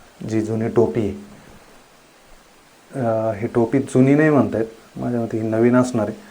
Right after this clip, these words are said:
कारण की हिच्यावरचं जे काम आहे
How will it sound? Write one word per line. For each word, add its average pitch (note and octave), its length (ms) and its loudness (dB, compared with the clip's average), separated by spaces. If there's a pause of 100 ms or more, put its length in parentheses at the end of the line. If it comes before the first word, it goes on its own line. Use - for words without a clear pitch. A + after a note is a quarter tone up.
(360)
कारण A#2 200 -4
की A#2 220 0 (1040)
हिच्यावरचं A#2+ 640 0
जे A2+ 60 0
काम A#2 300 4
आहे G#2 100 -2